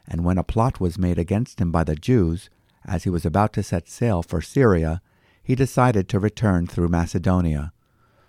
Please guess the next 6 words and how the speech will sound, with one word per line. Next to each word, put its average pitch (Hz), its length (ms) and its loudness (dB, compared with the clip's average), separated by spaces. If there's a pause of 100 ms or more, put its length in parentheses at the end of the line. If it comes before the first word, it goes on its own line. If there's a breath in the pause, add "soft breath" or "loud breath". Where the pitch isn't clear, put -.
Sopater 92 720 -2
the 90 140 -2
Berean, 85 600 0 (360)
son 98 220 -2
of 85 240 -4
Pyrrhus, 90 580 -2